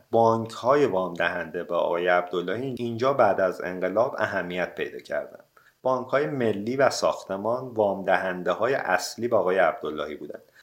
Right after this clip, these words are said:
بانک ملی که تکلیف مالکیتش روشنه، اما آقای عبداللهی میگه که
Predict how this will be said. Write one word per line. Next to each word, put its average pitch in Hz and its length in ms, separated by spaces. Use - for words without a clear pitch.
بانک 143 260
ملی 147 380
که 135 160
تکلیف - 460
مالکیتش 101 680
روشنه، 123 540
اما 165 220
آقای 147 220
عبداللهی 120 480
میگه 123 300
که 139 400